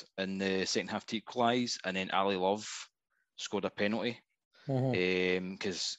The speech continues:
Speaker 1: Goody had injured his ankle, so he went off with about twenty, twenty-five minutes to go. But it was just the fact that was, we had waited, like, I had waited personally, what, ten year to then actually see us getting promoted from League Two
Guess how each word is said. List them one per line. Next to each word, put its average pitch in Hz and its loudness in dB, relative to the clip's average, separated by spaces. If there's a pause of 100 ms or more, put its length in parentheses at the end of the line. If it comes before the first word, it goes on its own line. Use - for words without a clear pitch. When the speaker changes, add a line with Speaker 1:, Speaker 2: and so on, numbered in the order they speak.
Speaker 1:
Goody 101 0
had 95 0
injured 101 0
his 95 -2
ankle, 107 -2 (180)
so - -6
he 95 -2
went 98 0
off 92 -2
with 95 -2
about - -4 (600)
twenty, 90 -2
twenty-five - -4
minutes 90 -6
to - -10
go. 95 -2 (920)
But 131 6
it 127 10
was 113 2
just - 0
the - -4
fact 110 0
that - -2
was, 110 -2 (100)
we 98 -2
had 101 -2
waited, 107 0
like, 101 2 (720)
I 104 0
had 120 0
waited 107 -2
personally, 117 2
what, 101 -8 (160)
ten 113 2
year 123 2 (1160)
to 107 -4
then 104 4
actually 101 0
see 104 0
us 110 -2
getting 98 -2
promoted 101 -6
from 92 -4
League 95 -4
Two 104 -2